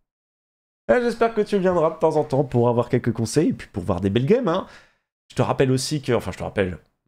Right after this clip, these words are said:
je, je, je te mets au courant, il y a le nouveau championnat français qui va arriver le neuf janvier. Voilà, donc si tu veux t'inscrire, si tu veux aller passer justement sur le Discord ou quoi que ce soit, championnat français en team, hein. Donc du coup, il y a des divisions, euh, il y a full division. Il y a une division, euh, full noob.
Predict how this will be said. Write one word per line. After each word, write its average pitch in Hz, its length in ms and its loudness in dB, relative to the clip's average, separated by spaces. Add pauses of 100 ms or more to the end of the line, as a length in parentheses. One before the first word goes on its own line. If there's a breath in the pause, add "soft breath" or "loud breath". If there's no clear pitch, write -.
je, - 80 -18
je, - 600 -14 (340)
je - 80 -16
te 98 60 -2
mets 101 80 2
au 98 40 0
courant, 180 400 0 (580 loud breath)
il 98 60 -6
y 104 60 4
a 101 60 2
le 110 80 2
nouveau 131 240 2
championnat 135 340 0
français 131 320 -4
qui 135 100 -6
va 117 100 2
arriver 117 180 2
le 117 100 2
neuf 156 200 2
janvier. 139 360 -2 (400)
Voilà, 113 180 0
donc 110 160 -4
si - 60 -14
tu - 120 -6
veux 104 60 -2
t'inscrire, 117 520 -2
si - 120 -14
tu - 120 -10
veux 107 220 2
aller 104 140 0
passer 110 300 0
justement 98 320 -2
sur - 160 -6
le 104 60 -2
Discord 107 320 0
ou - 20 -2
quoi 98 120 -4
que - 60 -16
ce 101 60 -8
soit, 127 180 0
championnat 110 320 0
français 107 300 -4
en 107 100 0
team, 110 280 -2
hein. - 100 -4 (540 loud breath)
Donc 107 100 -4
du 104 120 0
coup, 131 200 0
il 117 60 2
y - 20 2
a 101 40 0
des 98 100 -2
divisions, 104 800 0
euh, 90 80 0
il 90 60 0
y 87 40 0
a 90 300 0
full 107 340 -2
division. 90 400 0 (100)
Il 90 60 0
y 90 40 4
a 101 40 4
une 101 60 2
division, 104 640 2
euh, 101 260 0
full 113 220 -2
noob. 98 180 0